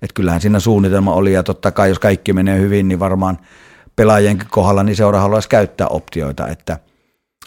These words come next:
mutta optiossa on yleensä se, että optiovuosi on pikkusen paremmin palkattu, ja silloin täytyy pelaaja olla mennyt eteenpäin ja kehittyä, että me nähdään, että on potentiaalia edelleenkin parantaa.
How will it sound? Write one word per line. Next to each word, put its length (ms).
mutta 180
optiossa 420
on 60
yleensä 220
se, 180
että 160
optiovuosi 560
on 80
pikkusen 420
paremmin 400
palkattu, 500
ja 60
silloin 260
täytyy 320
pelaaja 340
olla 160
mennyt 260
eteenpäin 460
ja 60
kehittyä, 360
että 80
me 80
nähdään, 320
että 220
on 100
potentiaalia 720
edelleenkin 480
parantaa. 600